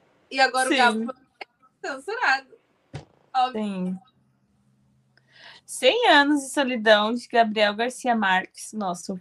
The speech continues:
Speaker 2: amigo, friend, brother, Gabo. Bom, um dos livros mais lidos no mundo inteiro, considerado uma das mais importantes obras da literatura latino-americana, também teve seus percalços com a censura,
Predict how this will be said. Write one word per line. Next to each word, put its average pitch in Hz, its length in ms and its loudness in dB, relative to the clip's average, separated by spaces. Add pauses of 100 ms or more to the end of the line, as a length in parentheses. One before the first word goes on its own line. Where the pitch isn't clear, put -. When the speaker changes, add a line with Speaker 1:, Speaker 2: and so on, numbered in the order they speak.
(120)
Speaker 2:
amigo, 190 480 -2
friend, 202 600 -2
brother, 180 520 4
Gabo. 185 540 -2 (1400)
Bom, 196 320 6 (180)
um 254 140 -6
dos 311 160 -2
livros 277 360 0
mais 285 320 2
lidos 294 260 -2
no 277 80 -2
mundo 233 240 -2
inteiro, 247 540 0
considerado 208 680 2
uma 202 200 0
das 196 180 -2
mais 208 260 0
importantes 269 580 -4
obras 202 460 4
da 208 120 0
literatura 202 580 -2
latino-americana, 220 1120 -2
também 370 380 -4
teve 392 220 -6
seus 359 280 -8
percalços 330 840 4
com - 80 -4
a 339 80 2
censura, 214 720 -8